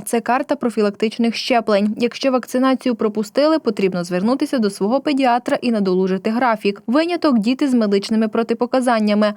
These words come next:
У такому випадку потрібно надати офіційний висновок лікарської комісії.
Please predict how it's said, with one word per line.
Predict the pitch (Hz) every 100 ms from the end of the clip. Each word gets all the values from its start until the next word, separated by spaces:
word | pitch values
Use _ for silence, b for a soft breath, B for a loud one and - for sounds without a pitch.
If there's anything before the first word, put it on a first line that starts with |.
| -
У |
такому | 262 302 320 302
випадку | 302 311 285 -
потрібно | 208 190 214 208 190
надати | 190 220 277 285
офіційний | 254 190 185 262 302
висновок | 285 202 185 220 254 247
лікарської | 220 196 190 - 196
комісії. | 196 240 240 208 - 185 170